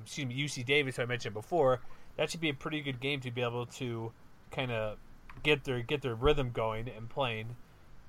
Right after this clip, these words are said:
as, as the machine they have been the <laughs> past couple of years. They return quarterback Christian Chapman, who,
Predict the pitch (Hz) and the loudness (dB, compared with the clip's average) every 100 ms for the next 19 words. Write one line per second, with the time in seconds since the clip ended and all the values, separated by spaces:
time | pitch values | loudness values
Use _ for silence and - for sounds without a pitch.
0 | - - 135 127 123 - - - - - | 2 8 10 10 6 -4 -18 -18 -10 2
1 | 127 127 127 127 - 143 131 120 131 135 | 4 4 2 0 0 0 2 2 6 6
2 | 135 123 123 - - - 160 - 131 180 | 6 0 -2 0 0 6 6 6 0 2
3 | 120 - - - 135 139 139 170 165 147 | 0 -2 -14 -2 2 4 6 6 4 0
4 | - - 160 147 135 - 151 147 190 165 | -10 2 8 10 8 6 4 4 0 4
5 | 127 117 143 147 143 131 | 4 4 0 0 4 4